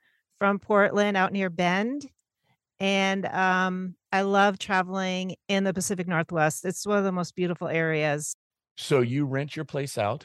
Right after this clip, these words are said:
Speaker 2: when you're not using it. Are you doing, like, short-term rentals or, like, like, S T R, V R B O kind of stuff? Or are you doing, um,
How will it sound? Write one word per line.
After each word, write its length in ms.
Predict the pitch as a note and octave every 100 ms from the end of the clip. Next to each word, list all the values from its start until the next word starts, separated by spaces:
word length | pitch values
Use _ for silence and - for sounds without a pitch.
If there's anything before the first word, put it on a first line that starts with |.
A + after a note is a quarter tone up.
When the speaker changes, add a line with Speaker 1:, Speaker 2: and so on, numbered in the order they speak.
| -
Speaker 2:
when 200 | G2 G2+
you're 340 | G2+ G#2 G2+
not 220 | G2 G2+ F2+
using 320 | F#2 E2 F2+
it. 140 | G2
Are 80 | F2
you 80 | F2+
doing, 220 | F#2+ F#2
like, 160 | E2+ -
short-term 500 | G#2 G2 - A#2+ A#2+
rentals 400 | B2+ D#3 D3 A#2
or, 340 | F2+ E2+ E2
like, 200 | E2 D2 _ _ -
like, 220 | D#2+ C#2+ -
S 180 | F2 -
T 180 | F#2
R, 180 | F2+ F2+
V 200 | D#2+ E2+
R 140 | E2 D#2
B 160 | D#2+
O 180 | F2 A#2
kind 260 | - B2 C3
of 60 |
stuff? 460 | - C3+ C#3 D3 -
Or 160 | F2
are 80 | E2
you 200 | E2+ F2
doing, 540 | D#2+ F2+ E2+ E2 E2+ E2 -
um, 440 | E2 D#2 D#2 E2